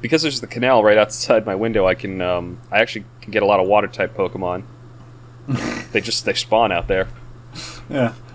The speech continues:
Speaker 2: I was talking to Alicia, like, um, a few days ago. I was like, "What if you just got on a boat
Speaker 1: Mm.
Speaker 2: and went a little ways offshore and had, you know, four G or whatever? Would you just get, like, all the water <laughs> types?"
Speaker 1: You do.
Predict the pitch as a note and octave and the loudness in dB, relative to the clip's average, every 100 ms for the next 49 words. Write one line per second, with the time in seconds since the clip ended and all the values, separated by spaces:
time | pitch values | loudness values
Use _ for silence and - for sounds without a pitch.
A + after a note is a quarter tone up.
0 | - F3 - A#3+ - F3 D3+ D#3+ B2 G#2 | -2 -2 2 0 0 0 2 2 2 2
1 | G2 - G#2 - G#2+ G#2 G#2 G2+ G2 - | 2 0 -4 -2 -2 -2 -2 -6 -8 -14
2 | - - - - C3+ B2+ C3 A#2 G2 G2+ | -20 -20 -16 -10 -2 -2 0 0 0 0
3 | B2+ D#3+ A3 F#3+ B2+ E3 - - - - | -4 -2 0 2 0 -2 -12 -20 -20 -20
4 | - - - E3+ G#3+ D#4+ F#3+ E3+ B2 - | -20 -20 -14 -8 -6 -4 0 0 4 4
5 | - F2+ - - - - - - - - | 2 0 -12 -20 -20 -20 -20 -20 -20 -20
6 | - C#3 A#2 B2+ B2+ A#2+ - B2+ E3 E3 | -10 -4 -2 2 2 2 0 4 6 6
7 | D#3+ D#3 D3 B2+ B2 - B2 F#2+ F2 F2+ | 6 6 4 2 -2 -2 -2 0 0 -2
8 | - G2+ G2+ G2+ F#2+ - - - - - | -4 -6 -2 -2 -4 -8 -20 -20 -20 -12
9 | A2+ F#2 F2+ F#2 - A#2+ G#2+ G2+ G#2+ F#2 | -8 -6 -8 -10 -10 -2 -2 2 0 0
10 | F2+ - - - F#2 F2+ F2+ F2 F#2 - | -4 -10 -20 -14 -8 -4 -4 -4 -8 -12
11 | - - - - - - - - - - | -20 -20 -20 -20 -20 -20 -20 -20 -20 -20
12 | - - - - - - A2+ C#3+ G3 F#3+ | -20 -20 -20 -20 -18 -12 -2 -2 0 -2
13 | G3 F3+ - G#2+ G#2 G2+ - - A#2 A2+ | -2 -2 0 2 2 0 -6 -4 0 2
14 | A2 G#2+ G#2 G2+ G2 - - - B2 C3 | 2 2 2 -2 -4 -10 -8 -6 -8 -8
15 | - A2 G#2 | -6 -4 -4